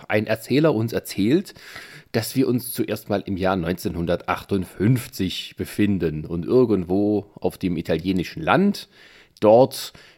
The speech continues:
ist es, ähm, ja, ein, was ist so, ein, ein, ein, ja, so ein Bauer, der irgendwie da mit dem Pferdchen rumreitet durch die Nacht, w-, warum auch immer. Ähm,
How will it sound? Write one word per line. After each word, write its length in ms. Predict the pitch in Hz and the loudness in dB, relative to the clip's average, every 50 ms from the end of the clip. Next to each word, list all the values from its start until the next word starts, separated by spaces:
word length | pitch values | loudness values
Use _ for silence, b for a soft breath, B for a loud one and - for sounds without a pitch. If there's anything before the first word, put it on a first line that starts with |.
| b - | b -4
ist 160 | 120 - 113 | -4 0 2
es, 400 | 113 107 98 - - - - - - | 2 0 0 -2 -12 -14 -14 -10 -4
ähm, 440 | 101 98 92 90 95 95 95 95 98 - | -2 -2 0 0 0 0 0 0 0 4
ja, 200 | 113 104 95 90 - - - - - - | 4 4 4 4 -2 -10 -16 -18 -8 -4
ein, 420 | 98 98 90 87 90 85 85 87 | -4 -4 -4 -4 -8 -10 -10 -10
was 160 | - 92 104 123 | -10 -10 -8 -6
ist 140 | 117 101 | -8 -2
so, 200 | 110 104 104 101 | 2 2 4 4
ein, 240 | - - 92 92 90 | 4 2 0 0 -2
ein, 160 | - 87 90 | -2 -4 -4
ein, 280 | 87 80 87 90 82 78 - 90 | -4 -2 -4 -4 -4 -8 -10 -4
ja, 100 | 92 90 85 | -4 -4 -4
so 100 | - 92 | -4 -6
ein 80 | 85 | -2
Bauer, 340 | 78 90 92 107 120 123 117 | 4 6 8 8 10 8 8
der 120 | 101 104 101 | 8 6 6
irgendwie 240 | 87 98 101 101 | 6 2 0 0
da 160 | 87 101 95 95 | 2 2 2 2
mit 160 | 95 92 85 | 2 0 -2
dem 0 | |
Pferdchen 420 | - 110 101 107 110 - 143 135 | 2 4 4 4 4 2 0 0
rumreitet 1900 | 131 127 139 147 151 147 147 147 143 143 135 127 127 123 120 - 69 - - 76 - - - 139 139 - _ - - - - - - 120 127 139 151 131 95 | 2 2 2 2 2 2 0 0 -2 -2 -2 -4 -4 -6 -6 -10 -14 -18 -18 -18 -18 -18 -18 -20 -20 -20 _ -20 -20 -16 -12 0 2 4 4 4 4 4 4
durch 120 | 123 117 | 4 4
die 100 | 120 110 95 | 4 2 2
Nacht, 260 | 113 127 - - _ _ _ - - | 2 2 0 -2 _ _ _ -20 -18
w-, 240 | 110 110 92 95 85 101 | -14 -12 -12 -12 -6 -4
warum 240 | 107 85 101 113 120 | -2 0 2 4 4
auch 80 | 104 | 4
immer. 300 | 95 101 113 139 160 160 B B B B B B B B B B - | 2 2 2 2 2 0 B B B B B B B B B B 0
Ähm, 420 | 113 120 120 117 113 131 127 131 | 4 6 6 8 6 6 4 2